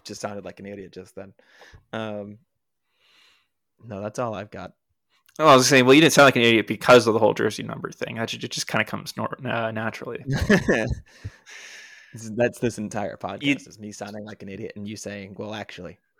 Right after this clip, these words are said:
Speaker 2: Yeah, see, you, you teed that one up for me.
Speaker 1: Yeah, well.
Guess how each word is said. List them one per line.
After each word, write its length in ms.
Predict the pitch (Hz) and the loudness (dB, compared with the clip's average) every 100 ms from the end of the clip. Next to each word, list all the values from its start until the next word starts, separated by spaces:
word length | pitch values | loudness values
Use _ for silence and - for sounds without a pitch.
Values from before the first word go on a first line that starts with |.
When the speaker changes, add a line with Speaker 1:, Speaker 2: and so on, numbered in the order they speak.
| - _ _ _ | -20 _ _ _
Speaker 2:
Yeah, 200 | 143 110 | 8 8
see, 240 | 107 123 | 6 -2
you, 160 | 113 110 - | -2 -4 -6
you 100 | 117 | -6
teed 240 | - 110 | -2 -2
that 180 | 87 - | -2 -6
one 120 | - | -8
up 160 | - - | -14 -14
for 120 | - | -18
me. 220 | - 120 _ _ _ _ _ _ _ | -16 -18 _ _ _ _ _ _ _
Speaker 1:
Yeah, 100 | 80 - | -20 -20
well. 200 | 95 101 | -18 -20